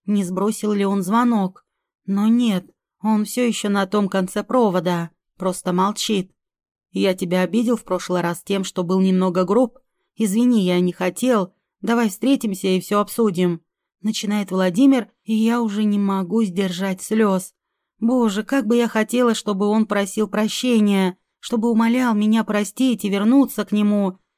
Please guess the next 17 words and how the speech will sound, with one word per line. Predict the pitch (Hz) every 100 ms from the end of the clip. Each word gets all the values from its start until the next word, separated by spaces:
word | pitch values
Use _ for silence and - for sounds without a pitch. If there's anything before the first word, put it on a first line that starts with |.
| _
Я | - 240 240
бы | 214 220
всё | - 240 233
отдала, | 208 180 190 190 220 220
чтобы | 185 - 185
он | 190 190
сделал | 170 180 202 190 185
это. | 180 180 180 170 170 _ _ -
«Извини, | 208 185 220 226 190
я | 175 190 190
не | 190
приду, | 190 226 208 202
прощай. | 165 214 220 233 190 170 - _
Найди | 226 247 226 233
себе | 208 196
другую | 190 214 254 226
секретаршу». | 196 196 185 180 175 185 170